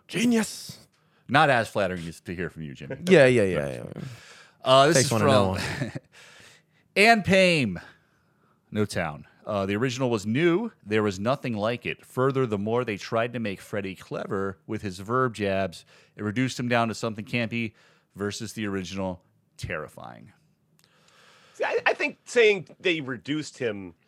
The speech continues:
Speaker 3: is, uh, being reductive, actually. I just think that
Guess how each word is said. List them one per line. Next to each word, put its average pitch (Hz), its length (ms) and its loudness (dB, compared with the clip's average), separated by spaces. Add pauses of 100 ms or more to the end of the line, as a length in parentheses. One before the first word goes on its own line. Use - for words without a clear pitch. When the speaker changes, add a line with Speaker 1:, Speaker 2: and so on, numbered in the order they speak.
(720)
Speaker 3:
is, 120 480 -4
uh, 104 380 -2 (400)
being 135 220 -2
reductive, 156 640 -2 (640)
actually. 117 340 0
I 127 120 2
just 170 300 -4
think 190 300 -2
that 147 340 -2